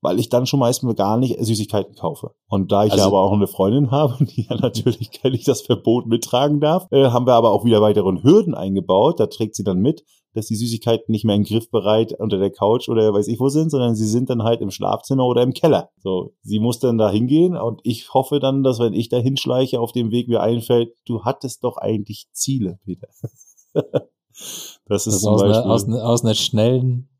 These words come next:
Speaker 2: schnellen Entscheidung eine langsame Entscheidung
Speaker 1: Ja,
Speaker 2: wird.
Speaker 1: genau, ich gebe
Speaker 2: Durch
Speaker 1: mir
Speaker 2: die
Speaker 1: Zeit,
Speaker 2: Distanz.
Speaker 1: ins langsame
Speaker 2: Ja.
Speaker 1: Denken zu kommen, ne? Smartphone.
Speaker 2: Ja.
Speaker 1: Ach, da bin ich übrigens dabei. Ein schönes Ziel für nächstes Jahr ist definitiv, meine Screentime am Smartphone zu ändern. Und es ist ein wunderbares Beispiel gleich nochmal, was man konkret machen kann.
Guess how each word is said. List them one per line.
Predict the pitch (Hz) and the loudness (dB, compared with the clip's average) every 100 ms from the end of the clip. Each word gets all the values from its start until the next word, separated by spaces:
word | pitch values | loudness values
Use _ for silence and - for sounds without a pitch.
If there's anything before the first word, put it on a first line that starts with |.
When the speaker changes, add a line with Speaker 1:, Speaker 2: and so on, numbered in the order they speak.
| _ - | _ -4
Speaker 2:
schnellen | - 107 113 123 | -2 2 2 0
Entscheidung | 120 113 - 110 - 123 | 0 -2 0 -2 0 -2
eine | - | -2
langsame | 104 101 - 107 123 | -2 -2 -2 0 0
Entscheidung | 107 113 - 110 110 | -2 -2 0 0 2
Speaker 1:
Ja, | 220 185 | 2 2
Speaker 2:
wird. | 101 | 0
Speaker 1:
genau, | 165 175 123 | 2 4 4
ich | 107 | 2
gebe | 143 | 0
Speaker 2:
Durch | 123 | 2
Speaker 1:
mir | 110 | 2
Speaker 2:
die | 117 | 2
Speaker 1:
Zeit, | 151 135 | 2 4
Speaker 2:
Distanz. | 104 104 110 | 4 2 -2
Speaker 1:
ins | 107 | -2
langsame | 113 117 113 113 | 0 2 2 0
Speaker 2:
Ja. | 107 | 0
Speaker 1:
Denken | 107 92 | -2 -4
zu | 92 | -10
kommen, | 85 87 87 | -8 -6 -4
ne? | 101 131 _ | -4 -6 _
Smartphone. | - 110 117 101 104 | -4 0 2 0 0
Speaker 2:
Ja. | - | 0
Speaker 1:
Ach, | 160 - _ | -2 -4 _
da | 120 | -2
bin | 131 139 | 0 0
ich | |
übrigens | 135 127 - | 0 -2 -2
dabei. | 113 120 117 110 | 0 2 2 0
Ein | 117 | -4
schönes | 104 143 139 - | -2 0 0 -2
Ziel | 139 | -2
für | 127 113 | 0 -2
nächstes | 113 104 - | -2 -4 -2
Jahr | 107 92 | 0 0
ist | - | -2
definitiv, | 120 117 104 - 104 | -4 0 -2 -2 -4
meine | 101 98 92 | -2 0 -2
Screentime | - 101 92 - 87 82 82 | -2 -4 -2 -2 -4 -4 -4
am | 95 | -6
Smartphone | 85 98 87 - 92 | -4 -4 -4 -4 -8
zu | - | -8
ändern. | - 80 78 | -6 -6 -6
Und | 98 101 | -4 -2
es | 104 | -2
ist | 104 | -2
ein | 101 | -2
wunderbares | 117 143 127 117 107 - | 2 2 2 2 0 0
Beispiel | 98 135 - 98 | 0 0 -2 -2
gleich | 98 | 0
nochmal, | 98 92 98 104 120 | 0 -2 0 0 0
was | 104 | -2
man | 107 | -4
konkret | 98 92 101 95 | -6 -6 -4 -4
machen | 107 98 | -6 -8
kann. | - 98 110 | -6 -6 -6